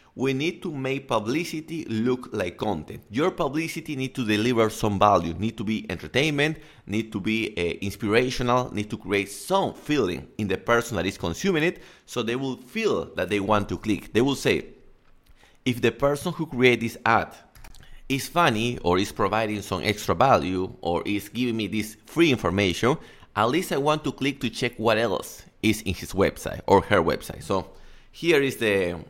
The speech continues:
the Uncle Balta tip of today. Start running ads while they are cheap.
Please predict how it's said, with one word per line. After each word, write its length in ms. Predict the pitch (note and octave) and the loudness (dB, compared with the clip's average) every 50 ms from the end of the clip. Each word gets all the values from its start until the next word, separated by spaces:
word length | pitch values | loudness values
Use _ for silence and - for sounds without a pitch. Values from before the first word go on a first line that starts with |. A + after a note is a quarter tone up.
| - - F#2 | -12 -4 -2
the 160 | G#2 - - | -2 0 2
Uncle 280 | A2 A2 G#2+ A#2+ G#2+ | 2 0 2 2 4
Balta 280 | G2 G#2+ G#2 G2 - F#2 | 6 6 6 6 6 2
tip 220 | - - G2 E2+ | 0 -2 -4 -4
of 100 | F2 - | -4 -6
today. 400 | - - F#2+ A2+ A#2 A#2+ A#2+ A#2 - - - - _ _ - G#2 | -4 0 2 4 4 4 4 0 -4 -14 -20 -20 _ _ -6 -6
Start 480 | - - - - D3+ D3+ D3 C3+ A#2+ | -6 -4 0 0 2 4 4 4 4
running 320 | A#2 B2 B2 B2 A#2+ A2 - | 4 4 4 4 2 2 4
ads 320 | - G#2+ A2 G#2+ - - - - | 4 6 6 4 2 -2 -10 -8
while 560 | - F2+ F#2 A2+ A2+ A2+ A2 A2 A2 G#2+ A2 - | -2 4 6 8 10 10 8 8 6 4 2 0
they 200 | - G2 F#2+ F#2 | 2 4 6 6
are 100 | F2+ E2+ | 6 6
cheap. 420 | D#2+ - - - - C#2 B1 - | 4 0 -4 -6 -6 -4 -6 -6